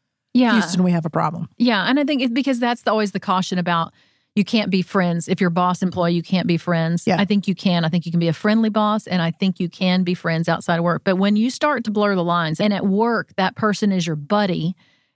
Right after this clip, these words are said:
Speaker 1: and you're acting like buddies versus over here, you're treating the rest of your team like employees
Speaker 2: Mm.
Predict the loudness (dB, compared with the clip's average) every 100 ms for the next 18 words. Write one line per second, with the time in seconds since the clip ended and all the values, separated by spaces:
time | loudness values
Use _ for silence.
0 | -2 0 2 2 0 -2 -2 0 0 2
1 | 0 0 -2 -6 -2 0 2 0 -2 -6
2 | -8 -2 0 0 0 0 0 -2 -2 0
3 | -2 -2 0 0 0 -2 -6 _ -2 0
4 | 0 0 0 2 0 0 -4 -2 -4 -2
5 | -2 0 0 0 0 -4 0 0 2 0
6 | -4 -6 0 2 2